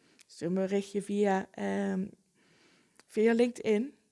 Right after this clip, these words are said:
via Facebook. D M me in Instagram of stuur me een mailtje at info at wereldpaden punt N L. En mocht je geen zorgprofessional zijn en naar deze podcast luisteren...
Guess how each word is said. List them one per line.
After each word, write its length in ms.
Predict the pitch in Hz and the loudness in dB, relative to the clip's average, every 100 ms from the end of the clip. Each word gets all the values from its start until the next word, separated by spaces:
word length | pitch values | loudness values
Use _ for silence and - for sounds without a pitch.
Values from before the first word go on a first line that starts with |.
| _ _ _ | _ _ _
via 520 | - - 202 208 214 | -20 -6 2 4 4
Facebook. 540 | 220 220 202 214 240 - _ - _ _ _ | 2 0 0 -4 -6 -12 _ -20 _ _ _
D 40 | 202 226 | -2 0
M 220 | 220 214 | 2 2
me 220 | 214 233 | 2 0
in 180 | - 233 | -2 -6
Instagram 600 | 233 233 - 214 196 208 220 | -4 -6 -6 -8 -6 -8 -8
of 140 | 220 | -10
stuur 380 | - - 233 220 | -10 -6 -4 -2
me 100 | 208 | -2
een 120 | 196 | 0
mailtje 380 | 202 208 220 190 | 0 0 -2 -8
at 100 | 196 | -8
info 380 | - 220 - - | -8 -8 -8 -10
at 160 | - | -8
wereldpaden 600 | - 107 208 - - - | -10 -10 -12 -10 -8 -10
punt 280 | - 92 92 - | -10 -10 -8 -6
N 100 | 95 | -4
L. 240 | 92 95 - _ _ _ _ _ _ _ _ - - - - - - - _ _ _ _ _ _ _ _ _ _ _ _ _ _ _ | -4 -6 -12 _ _ _ _ _ _ _ _ -20 -20 -20 -20 -20 -20 -20 _ _ _ _ _ _ _ _ _ _ _ _ _ _ _
En 160 | 233 | 2
mocht 280 | 226 269 285 | 8 8 6
je 120 | 247 | 0
geen 360 | 226 262 277 330 | 2 6 8 6
zorgprofessional 840 | 294 302 285 262 - 262 240 247 | 4 2 2 -8 -4 -4 -2 -2
zijn 240 | 226 233 254 | 2 2 2
en 80 | |
naar 160 | 226 220 | 2 4
deze 280 | 226 220 208 | 6 4 2
podcast 560 | - 220 - 208 202 | -4 -4 -2 -4 -2
luisteren... 600 | 208 196 202 - 226 262 | -2 0 0 -2 -4 -4